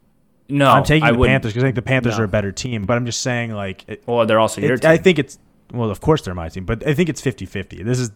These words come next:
Speaker 2: definitely a, a closer to even game.
Speaker 1: Well,
Speaker 2: It's also divisional.
Speaker 1: Yeah, yeah, yeah, divisional. But
Speaker 2: <laughs>
Speaker 1: the, uh, the spread started at two and a half. Now it's at one and a half, and I just don't understand it. I mean,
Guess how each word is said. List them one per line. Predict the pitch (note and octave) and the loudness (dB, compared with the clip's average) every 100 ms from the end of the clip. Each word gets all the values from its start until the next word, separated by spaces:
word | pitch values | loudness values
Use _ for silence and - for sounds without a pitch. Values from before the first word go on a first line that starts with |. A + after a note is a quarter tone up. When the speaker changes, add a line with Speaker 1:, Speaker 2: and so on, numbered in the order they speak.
| - | -2
Speaker 2:
definitely | C3+ C3 B2 A2 G#2 - | 0 0 -2 -6 -6 -8
a, | G#2 | -10
a | |
closer | - G#2 G2 | -6 -8 -8
to | F#2+ | -14
even | F#2 F#2 | -14 -14
game. | F2 F2+ - - _ _ - | -14 -14 -16 -20 _ _ -8
Speaker 1:
Well, | A#2+ | -2
Speaker 2:
It's | A2 | 2
also | B3+ A#3+ | 2 0
divisional. | F#3 E3+ G#3 C#3 D#2+ - _ _ _ - - - | -2 0 0 -2 -8 -14 _ _ _ -20 -20 -14
Speaker 1:
Yeah, | A2 G#2 | -10 -8
yeah, | G2+ | -8
yeah, | G2 F#2 F2+ | -10 -12 -14
divisional. | G2 G2 F#2 F2+ - - - | -14 -12 -14 -18 -20 -20 -4
But | C3 B2+ - - - _ _ _ | 0 0 -2 -14 -20 _ _ _
Speaker 2:
<laughs> | - - - - A#2 | -2 2 2 0 -2
Speaker 1:
the, | C3+ - | 0 2
uh, | B2 - C3+ | 2 0 -2
the | |
spread | B2+ - C#3+ C#3+ D3 C#3+ - | -2 -2 2 2 2 0 -8
started | - - A#2+ B2 A#2+ | -10 -2 0 2 0
at | A2+ | -2
two | - C3 | -4 -6
and | C3+ | -6
a | |
half. | A#2 G2+ G2 - - _ _ - | -4 -4 -6 -8 -18 _ _ -10
Now | G#2 G#2+ A2+ A#2 A#2 - _ - | -2 2 4 2 0 -6 _ -12
it's | A2+ A2 | -10 -6
at | A#2 G#2+ | -4 -4
one | G#2+ G#2+ | -4 -6
and | G2+ G2 | -6 -8
a | |
half, | G2 G2+ F#2+ F#2+ - _ _ _ _ _ | -8 -6 -6 -10 -18 _ _ _ _ _
and | - A2+ G#2+ G#2 G2+ G2 - | -6 -2 -2 -2 -4 -8 -8
I | A2+ | -6
just | G#2+ G#2+ | -6 -4
don't | A2+ A2 | -4 -2
understand | G#2 G#2 - G#2 | -4 -6 -8 -8
it. | G2+ - | -8 -8
I | A#2 | -4
mean, | A#2+ A2+ G#2 | -2 -2 -4